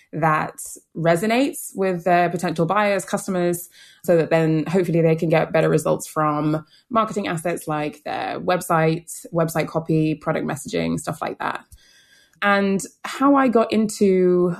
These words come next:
what I do now is a bit of a kind of, yeah, a bit of a, a, a funky road, I guess. Um, before really focusing and niching down on messaging, I worked as a copywriter, so a conversion copywriter.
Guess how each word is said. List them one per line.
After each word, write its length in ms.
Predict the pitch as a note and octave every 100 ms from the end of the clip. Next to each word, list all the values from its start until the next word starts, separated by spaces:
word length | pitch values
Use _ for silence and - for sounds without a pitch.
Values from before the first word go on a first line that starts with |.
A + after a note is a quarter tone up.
| - _
what 240 | E3+ F3
I 120 | E3+
do 220 | E3 F3
now 600 | E3+ F#3 F#3 E3+ D#3+ D#3+ E3
is 120 | F#3+
a 20 |
bit 100 | A#3+
of 60 | D#4+
a 60 |
kind 180 | D4 C#4
of, 300 | A#3 F3 - - _ _ - -
yeah, 220 | G#3 A3
a 20 | E3
bit 120 | F#3+
of 100 | F#3
a, 280 | F#3 E3+ E3 - -
a, 120 | E3+ D#3+ E3 - -
a 40 | E3+
funky 420 | - G#3+ G#3 G#3
road, 400 | E3+ E3 F3 C4
I 140 | G#3+
guess. 500 | G3 G3 A#3 D4+ - - - - - -
Um, 460 | F#3+ F#3 F3+ F3+ F3+
before 720 | F3+ G#3 - B3 C4 D4 C#4+ - -
really 600 | F#3 G3+ A3+ A#3 A3 G3+
focusing 600 | - G3 G3 F3 F#3+ F3+
and 160 | E3+ E3+
niching 460 | F3+ - F3 F3
down 320 | E3 E3 E3+
on 380 | E3 E3 D#3+ D#3+
messaging, 760 | E3 F3 A3 F#3+ F3 E3+ G3 C4+ - - -
I 320 | E3 D#3+ D#3 D#3+
worked 220 | E3 D#3
as 100 | E3
a 20 |
copywriter, 680 | D#3+ G#3 A3 A3 A3+ D4+ F4+
so 140 | F#3+
a 20 |
conversion 400 | E3 E3+ E3 E3+
copywriter. 760 | E3 E3 E3+ E3 E3+ F3+ E3+